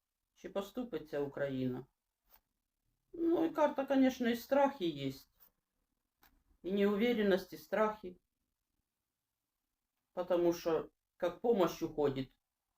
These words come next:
как уходит помощь. Поступиться Украина. Проблемы большие. Горе, мучение. Страхи опять.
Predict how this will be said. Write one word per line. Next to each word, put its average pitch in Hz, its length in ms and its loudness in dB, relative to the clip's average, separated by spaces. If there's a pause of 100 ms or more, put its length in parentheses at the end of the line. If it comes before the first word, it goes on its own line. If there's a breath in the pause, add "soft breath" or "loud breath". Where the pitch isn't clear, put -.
(920)
как 190 200 -4
уходит 220 480 0
помощь. 143 560 0 (1600)
Поступиться 226 680 0
Украина. 143 580 -6 (400)
Проблемы 151 460 2
большие. 131 580 -4 (880)
Горе, 147 400 0
мучение. 139 720 -2 (1900)
Страхи 151 540 -2
опять. 131 420 -4